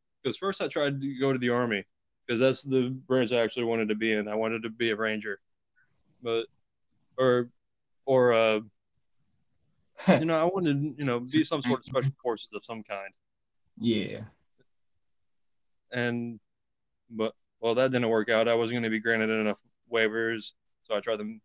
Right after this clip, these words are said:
Speaker 1: the Navy next. Actually, I went to the Air Force next, but it, uh, my wife was pregnant at the time, and I would have missed my son's birth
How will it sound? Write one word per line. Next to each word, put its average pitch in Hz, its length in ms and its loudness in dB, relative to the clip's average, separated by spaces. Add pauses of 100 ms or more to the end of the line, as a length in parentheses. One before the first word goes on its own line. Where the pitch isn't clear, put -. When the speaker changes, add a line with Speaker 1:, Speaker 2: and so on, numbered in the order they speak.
Speaker 1:
the 110 120 -2
Navy 127 500 0
next. 127 640 -4 (460)
Actually, 127 260 0
I - 40 0
went 120 120 -2
to 117 60 -10
the 110 100 2
Air 117 180 2
Force 110 260 -4
next, 107 280 -4
but 113 120 -2
it, 113 120 -4 (960)
uh, 117 180 2
my 113 360 2
wife 120 320 0
was 107 120 -10
pregnant 123 400 -4
at 107 140 -4
the - 60 -20
time, 110 460 -6 (400)
and 110 260 -2
I 110 80 4
would 117 140 2
have 120 80 0
missed 117 220 -2
my 110 80 -4
son's 113 300 -10
birth 107 380 -6